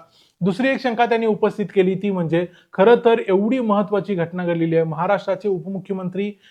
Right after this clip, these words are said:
या घटनेमध्ये त्यांचा मृत्यू झालाय म्हटल्यानंतर फॉरेन्सिक टीमनं तिथं काही तासांच्या आत पोचणं गरजेचं होतं.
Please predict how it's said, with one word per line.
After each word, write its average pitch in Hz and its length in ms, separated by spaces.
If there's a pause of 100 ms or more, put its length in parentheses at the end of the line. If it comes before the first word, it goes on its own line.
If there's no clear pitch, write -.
(120)
या 196 180
घटनेमध्ये 180 580
त्यांचा 175 300
मृत्यू 160 340
झालाय 175 260
म्हटल्यानंतर 202 720
फॉरेन्सिक 214 600 (100)
टीमनं 185 360 (400)
तिथं 190 340 (340)
काही 208 400
तासांच्या 226 760 (100)
आत 185 140 (160)
पोचणं 185 340
गरजेचं 156 360
होतं. 139 180